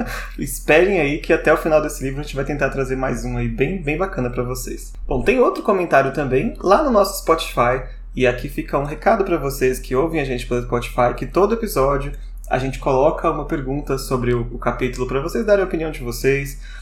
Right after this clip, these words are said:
O que que vocês acham? Principalmente das coisas mais polêmicas, né? Porque a gente não quer ser o único aqui a ter opinião sobre tudo, né?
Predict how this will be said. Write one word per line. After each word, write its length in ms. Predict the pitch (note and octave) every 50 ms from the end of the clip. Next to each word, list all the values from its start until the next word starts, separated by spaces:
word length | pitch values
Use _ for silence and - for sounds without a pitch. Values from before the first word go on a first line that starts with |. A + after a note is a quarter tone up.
| - -
O 40 | -
que 120 | - C#3 B2
que 80 | C3
vocês 340 | B2+ A#2+ A#2 - A2+ A2+ A2+
acham? 320 | A#2+ B2 B2 B2+ A#2 C3+
Principalmente 460 | B2+ - F#3+ A3 - G3+ F#3+ F3 - -
das 160 | D#3 D3+ -
coisas 280 | - D#3 C#3+ D3+ C#3+
mais 200 | C#3+ D3+ D3 D3
polêmicas, 640 | - - F3 E3+ C#3+ D3+ F3+ F#3+ D#3+ A#2+ - A2+ A#2 A2+
né? 160 | A#2 A#2+ B2
Porque 160 | B2 - B2
a 40 | A#2
gente 200 | A#2+ A#2+ A#2+ D#3
não 80 | D#3
quer 160 | D3+ - D#3+ D#3
ser 140 | - -
o 80 | E3+ D#3+
único 200 | D3 D3 C#3 C#3
aqui 400 | C3+ C3+ - - C3 C3+ E3+ E3+ - - - - -
a 80 | -
ter 160 | D#3+ - - E3
opinião 400 | D#3+ - D#3+ E3 E3 D#3 D#3+ D#3
sobre 260 | - - D#3 D#3 A#3
tudo, 340 | - - F#3 C#3 A2+ A2 A2
né? 180 | A2+ A2+ A#2